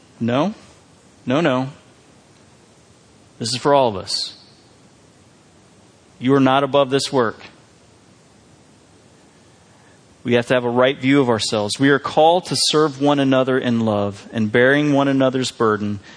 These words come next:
is what picking up our cross and following Jesus looks like.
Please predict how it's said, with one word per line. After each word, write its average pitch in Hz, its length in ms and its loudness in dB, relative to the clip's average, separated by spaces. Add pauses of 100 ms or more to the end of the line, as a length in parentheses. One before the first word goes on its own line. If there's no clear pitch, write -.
(160)
is 110 160 -2
what 120 400 -2
picking 185 540 -2
up 151 260 0
our 135 180 0
cross 107 560 -2 (280)
and 117 120 -2
following 143 600 2
Jesus 131 500 -2 (140)
looks 120 340 -2
like. 92 400 -4